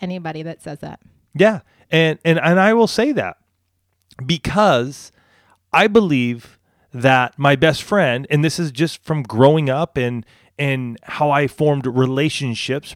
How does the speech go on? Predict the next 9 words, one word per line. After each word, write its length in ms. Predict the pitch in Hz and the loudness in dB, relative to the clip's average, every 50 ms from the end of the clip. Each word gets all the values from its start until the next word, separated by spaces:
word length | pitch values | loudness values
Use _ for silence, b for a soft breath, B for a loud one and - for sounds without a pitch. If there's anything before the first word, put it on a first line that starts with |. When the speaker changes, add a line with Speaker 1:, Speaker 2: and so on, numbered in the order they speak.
| - _ | -20 _
Speaker 2:
prior 640 | - - - 139 139 135 147 160 165 165 165 165 147 | -16 -10 -4 -2 0 0 2 2 0 0 0 -2 -2
to 600 | - - - - 147 139 135 135 131 127 123 - b b b b b b - | -6 -6 -2 0 2 2 2 2 0 0 -2 -4 b b b b b b -2
a, 540 | 131 131 131 127 123 123 120 117 113 107 _ _ _ _ _ _ _ _ _ _ - | -2 0 0 0 0 -2 -2 -4 -4 -8 _ _ _ _ _ _ _ _ _ _ -6
a 260 | 135 131 123 117 - | -4 -4 -4 -4 -6
physical 720 | - - - - - 180 170 147 156 165 - 143 143 139 | -12 -18 -16 -2 4 4 4 4 2 -2 -2 -2 -4 -4
sexual 560 | - - - - - 180 - - 165 147 135 117 | -4 -6 -8 -6 -6 -6 -4 -2 -2 0 0 0
relationship 800 | 117 113 110 107 104 - - 113 101 - - 123 139 - _ - | 0 -2 -4 -6 -6 -6 -8 -10 -8 -6 -6 -6 -8 -8 _ -10
with 240 | 107 113 113 - | -6 -6 -6 -4
Elisa, 500 | - 113 104 104 101 92 - - 127 147 | -4 -6 -6 -6 -8 -8 -8 -10 -12 -12